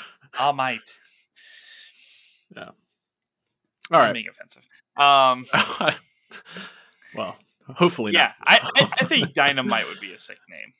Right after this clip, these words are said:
Speaker 1: I mean, even, like, Uravity, like, that's an English word, and Ingenium,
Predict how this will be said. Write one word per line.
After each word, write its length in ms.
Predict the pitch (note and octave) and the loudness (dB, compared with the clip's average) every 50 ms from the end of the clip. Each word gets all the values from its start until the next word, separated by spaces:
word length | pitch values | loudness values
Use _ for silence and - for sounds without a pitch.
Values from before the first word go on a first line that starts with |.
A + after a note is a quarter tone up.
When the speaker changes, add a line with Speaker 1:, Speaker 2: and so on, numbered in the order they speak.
| _ _ | _ _
Speaker 1:
I 80 | - A#3 | -10 -6
mean, 160 | C#4+ D#4 C4+ | -4 -2 2
even, 180 | - D4+ E4 E4 | 2 2 2 2
like, 200 | D#4 C4+ - - | -2 -4 -2 -2
Uravity, 500 | A3 A3+ A#3 B3 B3 G3 C#3+ A2+ A2+ A2+ | 2 4 4 4 4 2 0 -8 -8 -10
like, 160 | A2 A2 - | -10 -12 -14
that's 160 | C#3+ C#3+ - E3 | -14 -18 -16 -16
an 100 | E3 E3+ | -16 -16
English 340 | E3+ F3 F3+ F3+ - - | -14 -12 -14 -14 -12 -10
word, 300 | A3 F#3 B2+ G#2+ G2 G2 G#2 | -6 -6 -6 -6 -6 -10 -12
and 260 | G#2 G#2+ G#2+ G#2+ A2+ _ _ _ _ _ _ _ _ _ _ _ _ _ _ _ _ _ _ _ _ _ _ _ _ _ _ _ _ _ _ - | -16 -16 -20 -20 _ _ _ _ _ _ _ _ _ _ _ _ _ _ _ _ _ _ _ _ _ _ _ _ _ _ _ _ _ _ _ -18
Ingenium, 760 | C#3 C3+ B2 B2 A#2 B2 C3+ C3 C3+ C3+ C3+ C#3 C#3 C#3 | -18 -16 -14 -14 -14 -14 -16 -18 -20 -20 -20 -20 -20 -20